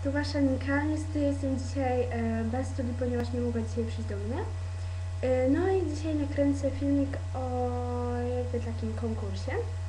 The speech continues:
o gościu specjalnym. E, w opisie napiszę wam, e, kilku gości specjalnych. E, wybierzecie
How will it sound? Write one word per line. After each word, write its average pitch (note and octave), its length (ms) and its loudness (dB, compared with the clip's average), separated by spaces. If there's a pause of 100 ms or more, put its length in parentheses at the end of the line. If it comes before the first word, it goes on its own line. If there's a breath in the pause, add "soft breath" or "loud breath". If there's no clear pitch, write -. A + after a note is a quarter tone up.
(380)
o C4 120 4
gościu C#4 280 2
specjalnym. G3 600 -2 (300)
E, - 120 -2
w - 160 -4
opisie B3+ 580 0
napiszę C4 460 -2
wam, A#3+ 380 0
e, A#3+ 80 0 (720)
kilku C#4 240 0
gości B3 300 -2
specjalnych. A3 580 -2 (760)
E, A#3+ 260 6
wybierzecie B3+ 960 2